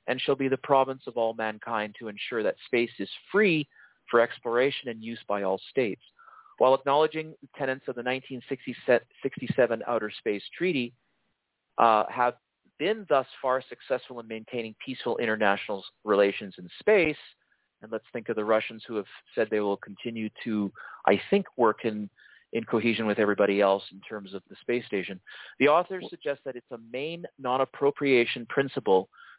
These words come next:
could be challenged by the inevitable commercial interests of private corporations. Huh,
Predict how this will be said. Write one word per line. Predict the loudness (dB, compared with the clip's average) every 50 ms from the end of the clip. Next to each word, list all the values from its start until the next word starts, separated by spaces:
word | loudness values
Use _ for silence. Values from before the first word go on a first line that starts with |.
| _ -2
could | -2 0
be | 0 -2 -2
challenged | 0 2 2 4 4 4 2 0 2
by | 2 2 2
the | 2 0
inevitable | -2 0 0 0 0 -2 -2 -4 -6 -6
commercial | -8 -6 -6 -4 -4 -4 -4 -6 -6 -2 2
interests | 2 2 2 2 -2 -4 -2 -2 -2 -2 -4 -10 _ _ 0
of | 0 0 -4 -6
private | 0 2 4 4 4 2 -2 -4
corporations. | -4 -2 -2 -2 0 2 4 4 4 4 0 -4 -10 -14 -16 _ _ _ _ _ _ _ _
Huh, | -16 -2 2 2 2 2